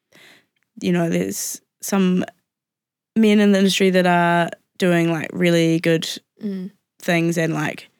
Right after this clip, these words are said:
Speaker 1: definitely contributing to, like, trying to change
Speaker 2: Mm.
Speaker 1: the way things are,
Speaker 2: Mm.
Speaker 1: um, which is really nice to see.
Speaker 2: Mm.
Speaker 1: Um, so yeah, nah, there's a lot of positive stuff as well, um,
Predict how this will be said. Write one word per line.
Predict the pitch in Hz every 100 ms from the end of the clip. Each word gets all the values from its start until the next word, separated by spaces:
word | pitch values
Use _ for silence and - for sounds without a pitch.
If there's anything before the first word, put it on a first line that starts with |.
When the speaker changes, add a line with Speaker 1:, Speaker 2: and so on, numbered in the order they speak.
| _ _ _
Speaker 1:
definitely | 190 - 131 170
contributing | 170 180 175 170 165 160 165
to, | 175
like, | 165 -
trying | - 170 165
to |
change | 165 170 165 170 202 190
Speaker 2:
Mm. | 185 185
Speaker 1:
the | 180
way | 165 170
things | 170 170
are, | 160 156 170
Speaker 2:
Mm. | 214 196 196 - _ -
Speaker 1:
um, | 180 170 165 165 170 - _ _ _ - - _ -
which | 196
is | 180
really | 170 165 170
nice | 165 180
to | 196
see. | 196 - 202 185 220
Speaker 2:
Mm. | 202 196 190
Speaker 1:
Um, | 170 175 - - 226 - _ _ _ _ _ _
so | - 208
yeah, | 190 -
nah, | 175 165
there's | 196 214
a |
lot | 220
of | 220
positive | - 180 175 170
stuff | 170 170
as | 165
well, | 160 160 170 - _ _ _ -
um, | 180 170 175 175